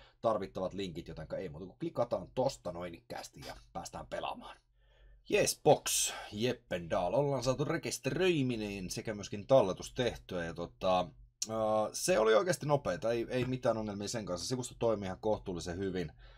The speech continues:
Ja tota, oikeastaan tää on juurikin sen oloinen kuin mitä minä odotinkin. Okei, teema on aika mustan puhuva, niin kuin kuvasta näkee, mutta tota,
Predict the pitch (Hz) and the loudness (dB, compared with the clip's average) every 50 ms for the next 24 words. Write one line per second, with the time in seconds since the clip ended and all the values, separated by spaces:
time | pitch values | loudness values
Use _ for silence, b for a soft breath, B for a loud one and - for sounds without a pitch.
0 | b b b b b - 90 92 92 92 90 - - 95 90 - - 98 92 92 | b b b b b -2 0 2 4 4 2 2 2 -2 -2 0 2 2 2 4
1 | - - 123 127 127 - 120 110 - - _ 117 113 110 110 107 - - - 117 | 4 2 0 0 0 2 0 0 0 2 _ 4 4 4 2 -2 -8 -2 2 2
2 | 117 123 127 131 131 147 151 143 135 127 123 - 117 113 104 98 92 - 117 113 | 2 4 2 2 2 2 2 2 2 0 -2 -2 -2 -4 -2 -2 -2 0 0 0
3 | 110 107 - 117 117 113 107 104 95 90 90 87 78 90 80 82 85 82 - - | -2 0 2 4 6 6 6 6 4 2 -2 -4 -6 -8 -8 -8 -8 -8 -4 -4
4 | 82 - - - 80 90 92 90 87 87 80 - - 95 95 87 87 82 73 - | -4 -4 -4 -8 -10 -10 -8 -6 -6 -6 -6 -6 -6 -6 -4 -4 -4 -6 -6 -8
5 | 82 80 78 78 78 - - 110 110 98 87 87 90 92 - 101 92 90 - - | -12 -12 -10 -12 -12 -6 -2 -2 -2 0 -2 -6 -8 -6 -6 -6 -6 -2 -2 0
6 | 156 - 170 151 135 123 127 135 135 131 110 - 107 120 131 127 - - 104 92 | 0 0 0 0 0 0 2 2 2 2 2 -2 -4 -2 -2 -4 -2 -2 -4 -4
7 | - - 104 92 92 80 80 78 80 76 76 - - - 104 95 90 - - 85 | -2 -6 -6 -4 -4 -4 -4 -6 -6 -8 -10 -10 -8 -4 -2 0 0 -2 -2 -6
8 | 87 95 98 95 - 95 87 85 80 78 80 78 - - 82 85 82 - - 87 | -6 -6 -6 -6 -4 -4 -4 -4 -2 -4 -8 -8 -10 -8 -8 -8 -8 -4 -4 -4
9 | - | -4